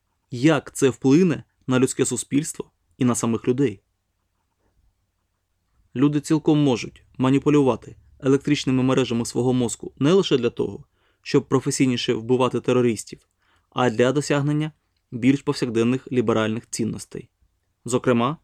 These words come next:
для ефективнішого навчання і роботи, заглиблення в ігри й хобі, а також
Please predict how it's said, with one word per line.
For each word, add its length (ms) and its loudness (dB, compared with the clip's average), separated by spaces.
для 140 0
ефективнішого 800 0
навчання 460 -2
і 60 0
роботи, 420 -6
заглиблення 800 2
в 160 2
ігри 160 0
й 40 -4
хобі, 440 -6
а 160 -2
також 420 -4